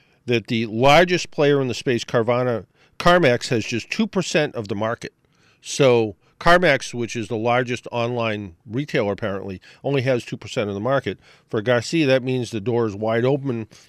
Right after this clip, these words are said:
for other players, namely the online used car retailer that he co-founded in two thousand twelve.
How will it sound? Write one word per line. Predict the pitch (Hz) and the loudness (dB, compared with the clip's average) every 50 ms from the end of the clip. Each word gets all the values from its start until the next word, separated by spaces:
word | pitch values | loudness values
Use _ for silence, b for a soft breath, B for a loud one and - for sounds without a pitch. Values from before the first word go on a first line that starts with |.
| b b b _ | b b b _
for | - 123 | 0 2
other | 117 113 113 | 2 2 0
players, | - - 180 185 170 151 139 123 107 | -2 0 2 4 4 4 4 2 0
namely | 120 123 123 123 127 123 117 | -2 -2 -2 0 0 -2 0
the | 110 113 110 107 110 110 110 117 | 0 0 0 0 0 -2 -4 -4
online | 101 117 123 120 123 117 110 110 | -4 -2 -2 -2 0 -2 -2 -2
used | 110 110 104 - | -2 -4 -4 -2
car | - 113 101 | -2 -2 -2
retailer | 101 107 107 - - 117 107 101 98 101 B B B B _ | -2 -4 -6 -4 -2 -2 -2 0 -2 -4 B B B B _
that | - 107 | -8 -6
he | 104 95 | -6 -4
co-founded | - - 123 107 - 117 110 104 101 | -4 -4 -4 -2 -2 -2 -2 -4 -4
in | 92 | -6
two | 87 - 117 | -6 -8 -6
thousand | 101 120 101 98 90 85 87 | -4 -2 -4 -4 -4 -8 -12
twelve. | - - 127 117 104 98 87 - | -8 -4 -2 0 0 0 -2 -6